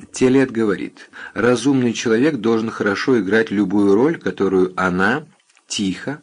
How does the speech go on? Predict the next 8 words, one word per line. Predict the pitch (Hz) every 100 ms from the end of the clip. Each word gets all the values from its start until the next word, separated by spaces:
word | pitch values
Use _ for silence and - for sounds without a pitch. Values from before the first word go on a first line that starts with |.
| _
судьба | - - 87 76 92 - - - _
ему | 87 92 80 78
предназначит». | - 87 98 95 139 - - - _ _ _ _ -
Анткин, | 90 76 - 139 156 -
страница | - 95 90 110 113
сто | - 82
девяносто | 78 78 -
седьмая. | 78 80 65 50